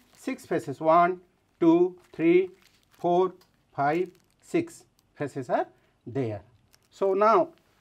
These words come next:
I am representing the three D shape in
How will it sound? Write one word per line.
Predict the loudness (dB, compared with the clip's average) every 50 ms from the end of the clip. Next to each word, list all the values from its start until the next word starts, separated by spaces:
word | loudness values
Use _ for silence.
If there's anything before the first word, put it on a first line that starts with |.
| _ _
I | -4 0 0
am | 2 2 2
representing | 2 0 0 0 -2 -2 0 0 0 0 2 2 2 2 2 0 -2 -4 _ _ _ _ _ -4
the | -2 -2
three | -2 -2 -2 -2 0
D | 2 0 0
shape | 2 2 2 2 2 2 -2 _ _ _ _ _ _ _ _ _ _ _ _ _ _ _ _ _ _ _ -6
in | -2 0 0 0 0